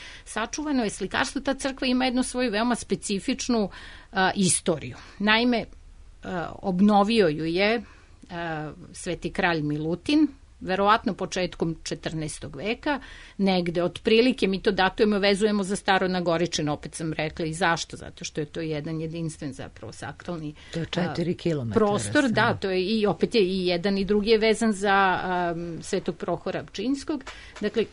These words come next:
Speaker 1: kralj Milutin je obnovio tu crkvu, ona je posle postradala puno, a, u tokom istorije, tokom potonjih vekova, međutim,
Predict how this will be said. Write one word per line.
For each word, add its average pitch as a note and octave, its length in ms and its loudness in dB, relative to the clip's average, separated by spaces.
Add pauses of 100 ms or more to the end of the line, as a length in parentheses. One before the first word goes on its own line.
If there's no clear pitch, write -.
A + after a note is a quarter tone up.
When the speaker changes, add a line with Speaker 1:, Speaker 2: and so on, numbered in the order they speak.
(100)
Speaker 1:
kralj B3+ 240 2
Milutin C4+ 420 0
je B3+ 60 4
obnovio G#3 420 -2
tu A#3 140 -6
crkvu, C4+ 300 -6
ona C4 140 2
je B3+ 100 2
posle B3 320 0
postradala G3 680 2
puno, F3 460 2 (480)
a, E3 360 -4
u F#3 360 -2
tokom F3 400 0
istorije, F3 520 2
tokom E3 300 0
potonjih E3+ 640 -4
vekova, A3 500 -2
međutim, A3+ 560 0